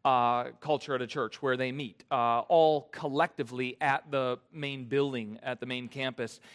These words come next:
And during that time, oftentimes you'll have, uh, pastors, uh, i-,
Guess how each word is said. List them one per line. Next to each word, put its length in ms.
And 140
during 300
that 180
time, 320
oftentimes 720
you'll 180
have, 360
uh, 380
pastors, 1000
uh, 440
i-, 140